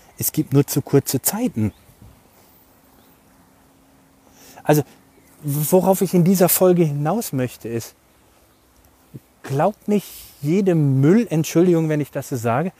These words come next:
der in Zeitungen steht, über Diäten in vier Wochen das erreicht und in, in zwölf Wochen das. Ja, mein Gott, das ist, manche Dinge sind ja möglich. Also fünf Kilo abnehmen in einer Woche, das ist jetzt nicht unbedingt, äh,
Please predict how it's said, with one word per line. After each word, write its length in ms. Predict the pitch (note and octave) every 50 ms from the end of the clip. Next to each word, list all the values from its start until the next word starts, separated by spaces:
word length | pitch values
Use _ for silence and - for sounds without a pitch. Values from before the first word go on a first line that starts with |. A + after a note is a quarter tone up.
| - - - _ -
der 160 | C#3+ D3+ D#3
in 100 | F3 E3
Zeitungen 580 | - - - C3+ D#3 G3+ A3 - G3+ E3+ D#3 C#3+
steht, 460 | - - - - C3+ D#3 F#3 - -
über 240 | E3+ D#3 C#3 C3+ C3
Diäten 680 | - - E3+ G3 F3+ - E3 G3 B3 C4 - - E3
in 140 | D3+ D#3+ D#3
vier 380 | - - - - A3+ A3 E3+ E3
Wochen 280 | F#3 F3 - F#3 E3
das 220 | F#3 G3 G3+ - -
erreicht 500 | F3+ F3 D#3+ E3+ E3+ F#3 F#3+ - - E3+
und 100 | D#3 D#3
in, 120 | D#3 D3 - _ - - - - C#3 -
in 140 | D3+ D#3
zwölf 380 | D3 - - D#3 E3+ F#3+ F#3 D3+
Wochen 280 | E3 E3 - F3 D#3 C#3+
das. 360 | - F#3+ G3+ - - - - - _ _ _ - - -
Ja, 200 | - D#3 F#3 G#3
mein 240 | G#3 G3 F#3+ F#3 E3+
Gott, 280 | - G#3+ A3 - - -
das 200 | - G3+ - G3
ist, 300 | G3+ - - - E3+ D#3+
manche 320 | D#3+ F3 G3+ - - G3
Dinge 260 | D#3+ F#3+ F#3+ F#3+ F3+
sind 200 | D#3 D#3 E3 D#3
ja 100 | E3 D3+
möglich. 460 | D3 D#3+ G3 A#3+ - - C3 A#2+ - -
Also 220 | B2+ B2 B2+ A#2 - _ _ _ _ - - _ _ _
fünf 340 | - - - E3 E3+ - -
Kilo 300 | - - F3+ F3 D#3+ C3+
abnehmen 440 | A#2 D3 F3 - F3+ E3+ E3 D#3+ D#3+
in 60 | D3+
einer 340 | C3+ D3 D#3+ D#3+ C#3 B2 A#2
Woche, 240 | D#3 D#3+ - F#3
das 200 | D#3 D#3 C#3+ -
ist 140 | F3 D3+ -
jetzt 180 | D#3 C#3 - -
nicht 180 | E3 - -
unbedingt, 460 | D#3 D3 D3 D3 C#3+ C3+ B2+ B2 - -
äh, 300 | - C#3 C3 C3 B2